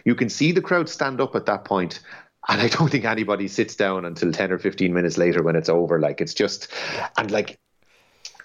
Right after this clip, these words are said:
we're, we're talking a lot at the moment about the importance of crowds to pro wrestling. And we're talking about how bad pro wrestling is without crowds.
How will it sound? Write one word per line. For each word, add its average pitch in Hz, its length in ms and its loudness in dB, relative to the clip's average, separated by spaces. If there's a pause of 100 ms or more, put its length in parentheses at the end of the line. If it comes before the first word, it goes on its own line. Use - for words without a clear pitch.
(200)
we're, 143 480 4
we're 127 240 4
talking 131 400 0
a 143 60 4
lot 127 240 2
at 123 80 -2
the 127 80 0
moment 127 360 0
about 107 280 2
the 110 80 0
importance 101 460 0
of 98 140 -2
crowds 104 460 0
to - 80 -6
pro 120 200 2
wrestling. 147 480 0 (560)
And 101 140 0
we're 95 120 4
talking 110 360 0
about 104 220 2
how 101 120 0
bad 98 480 2
pro 107 140 2
wrestling 98 440 2
is 85 140 0
without 85 340 2
crowds. 80 480 -2